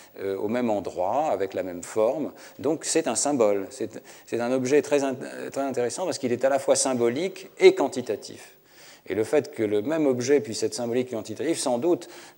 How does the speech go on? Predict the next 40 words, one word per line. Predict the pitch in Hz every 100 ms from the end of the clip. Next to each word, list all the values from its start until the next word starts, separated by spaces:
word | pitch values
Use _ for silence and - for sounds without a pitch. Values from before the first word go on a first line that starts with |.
| 92
euh, | 92
augmente | 117 120 175 160
l'intuition, | 120 104 113 - 196 160 -
euh, | 92
des | 98 98
enfants | 101 - 160 139
et |
fait | 92 143
que | 135 95
ce | 98
système | 107 98 113 101
d'abaque | 90 123 139
est | 95
très | - 95
facile | 104 - 180 123 92 -
à | 95
utiliser | 95 101 87 90 135
rapidement | 110 - 101 120
par | 107
l'enfant | 95 160
parce | 165
qu'il | -
s'appuie | 110 135 135 156 147
sur | - 98
le |
système | - 107 113
quantitatif | 107 107 110 104 98 120 98
dont | 90
on | 95
a | 87
vu | 98
qu'il | 113 87
est |
présent | - 90 98
très | 92 95
précocement, | 98 - - 98 120 160 - - -
mais | 107
en |
même | 120 131 123
temps, | 135 139 170